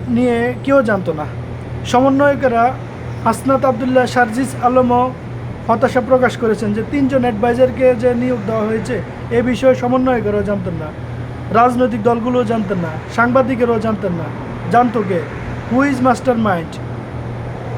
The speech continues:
নিয়োগকর্তাকে পিছন থেকে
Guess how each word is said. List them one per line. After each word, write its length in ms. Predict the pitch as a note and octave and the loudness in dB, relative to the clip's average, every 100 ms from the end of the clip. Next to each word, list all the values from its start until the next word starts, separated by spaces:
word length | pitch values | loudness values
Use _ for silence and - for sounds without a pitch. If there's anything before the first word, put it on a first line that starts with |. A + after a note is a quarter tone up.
| - - - - - - - - G#3 | -8 -8 -8 -8 -8 -8 -8 -2 2
নিয়োগকর্তাকে 880 | B3 C#4+ - C#4 A#3 B3+ A#3 G#3+ D3 - | 4 4 4 2 4 2 2 0 0 -2
পিছন 300 | B3 C#4+ C#4+ | -2 -2 -2
থেকে 240 | C#4 C4 | -2 -4